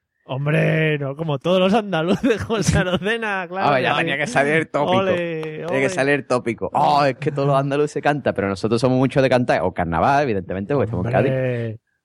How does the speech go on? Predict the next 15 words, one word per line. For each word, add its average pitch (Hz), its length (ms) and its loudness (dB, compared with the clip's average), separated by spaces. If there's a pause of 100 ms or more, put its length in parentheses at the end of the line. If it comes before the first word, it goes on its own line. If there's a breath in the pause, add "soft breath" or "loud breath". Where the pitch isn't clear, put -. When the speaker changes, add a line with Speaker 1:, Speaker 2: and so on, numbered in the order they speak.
(160)
Speaker 1:
una 127 160 -4
Speaker 2:
O, 113 220 2
o, 110 40 4
Speaker 1:
chirigota. 120 440 2
Speaker 2:
o 117 100 0
cantar 117 480 0
canciones 120 440 2
típicas 127 320 0
de 123 40 2
los 107 120 2
ochenta, 98 420 -2
¿no? 90 160 -4 (480)
Speaker 1:
<laughs> - 400 -8
Speaker 2:
Entonces 247 680 2
se, 247 140 2